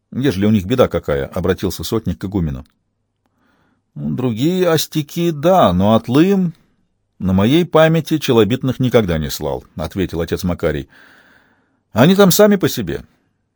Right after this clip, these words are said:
Ни помощь им наша не потребна, ни наставления».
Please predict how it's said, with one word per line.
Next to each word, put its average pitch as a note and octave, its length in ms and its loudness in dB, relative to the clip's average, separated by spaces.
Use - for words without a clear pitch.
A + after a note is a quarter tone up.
Ни - 160 0
помощь G3+ 480 4
им G3 120 2
наша F#3 320 2
не E3+ 100 0
потребна, D#3+ 560 2
ни B2 80 2
наставления». F2+ 720 0